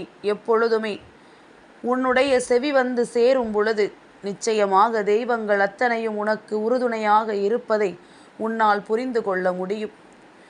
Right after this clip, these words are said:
உன்னுடைய மனது ஆசைப்பட்ட அத்தனையும் உன்னை வந்து சேர்வதை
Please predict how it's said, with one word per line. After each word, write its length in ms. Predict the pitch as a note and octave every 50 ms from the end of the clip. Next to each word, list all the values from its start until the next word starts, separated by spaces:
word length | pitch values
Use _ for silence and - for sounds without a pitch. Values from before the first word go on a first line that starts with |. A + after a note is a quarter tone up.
| - - - -
உன்னுடைய 380 | - G#3 G#3 G#3 G#3 G#3 G#3 G#3+ G#3 G3+
மனது 340 | G3+ G3+ A3 A#3+ A#3+ A#3 A3 G#3 G3+
ஆசைப்பட்ட 600 | G#3 A3+ A#3 - B3 A3+ A3 - G#3+ G3+ G#3 - - G#3
அத்தனையும் 640 | G3+ G3+ G3+ - B3 A#3 A3 G#3+ G#3 G3+ F3+ - - - - - - - - -
உன்னை 300 | G#3+ A3+ A#3+ C4 C4+ B3 A#3+
வந்து 300 | G#3+ G#3+ G#3 G#3+ G3 G#3
சேர்வதை 540 | G3 - A3+ A3 A#3 B3 A3 A3+ G#3+ A3 G3+